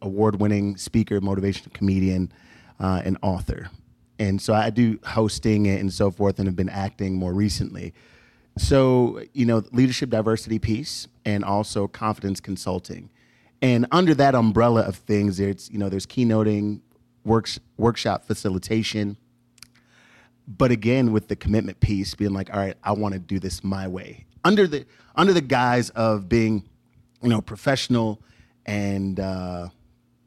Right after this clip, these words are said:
yeah, yeah, of being, you know, professional and sharp, but I have my way, uh, that is gonna separate me from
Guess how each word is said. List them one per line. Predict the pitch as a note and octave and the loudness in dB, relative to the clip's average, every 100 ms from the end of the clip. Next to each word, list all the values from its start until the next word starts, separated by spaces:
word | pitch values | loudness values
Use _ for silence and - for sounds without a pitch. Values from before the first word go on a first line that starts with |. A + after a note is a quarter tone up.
| _ - | _ -2
yeah, | F#3 E3+ | 0 2
yeah, | D3+ | 2
of | C#3 B2 | 2 2
being, | C3+ B2 A#2+ - - | 4 4 2 -4 0
you | A#2+ | 2
know, | A2+ | 2
professional | - - A#2+ - A2+ | -2 -4 -4 -4 -10
and | G#2+ G2+ | -8 -10
sharp, | - - E3 F#2 - - - _ - - - - | -8 -6 -4 -4 -6 -16 -18 _ -20 -20 -20 -4
but | A#2 | 0
I | A2+ | 0
have | G2+ G#2+ G2 | 0 -2 0
my | G2 | -2
way, | - - - - _ _ _ _ | -6 -12 -14 -20 _ _ _ _
uh, | F#2+ F2+ F#2 F#2 F#2 | -12 -10 -8 -8 -2
that | G2 G2 F2+ _ - | 0 0 -4 _ -10
is | G2+ | -8
gonna | F#2+ G2 | -4 -6
separate | F#2 G#2 F#2+ G2 F#2 | -2 -2 -2 -6 -6
me | G2 | -6
from | F#2+ - F#2+ F#2+ F#2 | -6 -6 -6 -4 -4